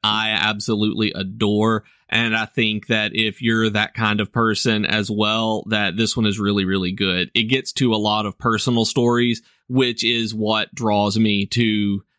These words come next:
this kind of book. So it's read really well. I actually can't remember if it's read by the author or not, but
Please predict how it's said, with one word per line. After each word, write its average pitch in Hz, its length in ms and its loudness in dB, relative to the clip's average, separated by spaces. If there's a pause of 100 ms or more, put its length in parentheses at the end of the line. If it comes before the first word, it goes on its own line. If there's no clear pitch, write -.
(100)
this 120 260 -2
kind 95 320 -2
of 95 140 -8
book. 98 360 -6
So 117 320 -2
it's 107 160 -2
read 120 340 0
really 113 280 0
well. 113 360 0
I 107 140 0
actually 120 220 -4
can't 127 260 -2
remember 107 360 0
if 98 120 -4
it's 110 240 -2
read 107 340 -2
by 98 160 -2
the 92 120 -8
author 110 460 0
or 113 60 0
not, 110 360 0 (300)
but 107 340 0